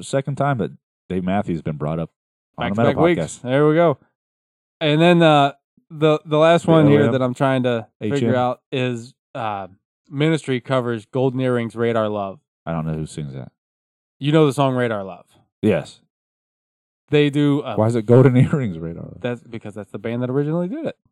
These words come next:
Speaker 1: Oh, that's the name of the band?
Speaker 2: That's the name of the
Speaker 1: Oh,
Speaker 2: band.
Speaker 1: I didn't know that.
Speaker 2: Yeah, they were, like, one of the first one-hit wonders. <laughs>
Speaker 1: <laughs> Hats off to them.
Speaker 2: Yeah. Um, and they do that motherfucker pedal to the metal,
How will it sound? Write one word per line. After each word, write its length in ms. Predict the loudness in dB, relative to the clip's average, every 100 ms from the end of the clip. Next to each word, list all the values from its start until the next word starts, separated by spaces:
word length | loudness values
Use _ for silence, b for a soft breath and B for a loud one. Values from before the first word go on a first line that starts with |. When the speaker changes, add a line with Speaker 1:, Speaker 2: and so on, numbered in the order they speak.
| _ _
Speaker 1:
Oh, 180 | 8 10
that's 160 | 8 8
the 40 |
name 120 | 6
of 60 | 4
the 80 | 4
band? 280 | 2 2 0
Speaker 2:
That's 140 | -2
the 60 | -4
name 140 | 0
of 60 | 2
the 60 |
Speaker 1:
Oh, 20 | 2
Speaker 2:
band. 220 | 0 -2
Speaker 1:
I 40 |
didn't 120 | -4
know 160 | 0 2
that. 200 | 2 -2 -8
Speaker 2:
Yeah, 220 | -10 -8
they 120 | -4
were, 60 | 0
like, 180 | 0 2
one 100 | 0
of 60 |
the 60 | 0
first 280 | 0 0 2
one-hit 260 | 0 -2
wonders. 460 | -4 -6 -2 -2 -4 -12 -20
<laughs> 80 | _
Speaker 1:
<laughs> 120 | -10
Hats 1120 | -8 -6 -6 -2 -4 -4 -8 -4 0 4 4
off 160 | 4 2
to 100 | 2
them. 280 | 2 2 0
Speaker 2:
Yeah. 280 | 0 0 0 _ _ _ _ -2
Um, 480 | 4 4 4 -2 -12 _ _ _ _ _ _ _ _
and 160 | -2 2
they 100 | 4
do 220 | 6 6
that 180 | 6 4
motherfucker 640 | 2 0 2 0 0 -4 0
pedal 320 | 2 2 2
to 160 | -2
the 80 | -2
metal, 480 | 2 6 6 6 4